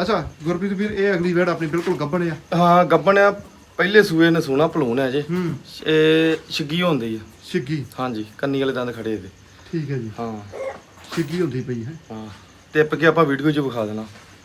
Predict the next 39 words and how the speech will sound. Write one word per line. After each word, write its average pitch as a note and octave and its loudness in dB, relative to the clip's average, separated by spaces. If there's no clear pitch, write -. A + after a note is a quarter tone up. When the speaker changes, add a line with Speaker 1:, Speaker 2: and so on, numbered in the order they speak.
Speaker 1:
ਠੀਕ E3+ -2
ਆ - 4
Speaker 2:
ਤਾਂ C#3 4
Speaker 1:
ਭਰਾ। C3+ -4
Speaker 2:
ਤੁਹਾਨੂੰ C#3+ 4
ਇਹਨੂੰ C#3+ 4
ਬਹੁਤ C3+ 2
ਚੰਗਾ A#2+ -2
ਲੱਗਾ, C#3 2
ਸੀਲ D#3 0
ਠੰਡੀ D#3+ 2
ਬੜੀ C#3 0
ਇਹਨੂੰ D3 2
ਜਿਸ C3 -6
ਤਰ੍ਹਾਂ C3 -2
ਮਰਜ਼ੀ, B2 -6
Speaker 1:
ਹੂੰ। D3+ -4
Speaker 2:
ਕੋਈ C3+ -2
ਚੱਕਰ C3 -4
ਨਹੀਂ, C3+ 0
ਨਹੀਂ C3+ -2
ਤਾਂ C3+ -2
ਪਹਿਲਾਂ C3 -4
ਨਾ C#3+ 0
ਕਈ B2 -4
ਕਰਦੀਆਂ A#2 -4
ਵਾ, D3 -4
Speaker 1:
ਹੂੰ। D#3+ -4
Speaker 2:
ਪਰ C3 -4
ਇਹਨੂੰ C3+ 0
ਉਹੋ B2+ -2
ਜਿਹਾ C3 0
ਕੋਈ C3 -2
ਪ੍ਰੋਬਲਮ A2+ -2
ਨਹੀਂ A2 -4
ਹੈਗੀ। D#3 -6
Speaker 1:
ਲਓ E3 -2
ਵੀ E3 -4
ਦੋਸਤੋ, D3 -4